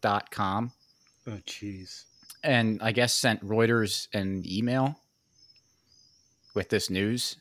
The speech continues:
Speaker 1: and they just
Speaker 2: They ran with
Speaker 1: published
Speaker 2: it.
Speaker 1: the story. Like, Reuters does that. I, I, I've worked for a company in the past that we had someone sending information to Reuters, and they just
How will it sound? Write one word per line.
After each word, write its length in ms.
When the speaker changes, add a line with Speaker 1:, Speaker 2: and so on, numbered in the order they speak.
Speaker 1:
and 680
they 160
just 320
Speaker 2:
They 120
ran 220
with 80
Speaker 1:
published 240
Speaker 2:
it. 60
Speaker 1:
the 60
story. 460
Like, 280
Reuters 540
does 200
that. 300
I, 320
I, 160
I've 100
worked 300
for 340
a 60
company 300
in 80
the 40
past 400
that 120
we 140
had 340
someone 500
sending 560
information 540
to 60
Reuters, 500
and 180
they 140
just 300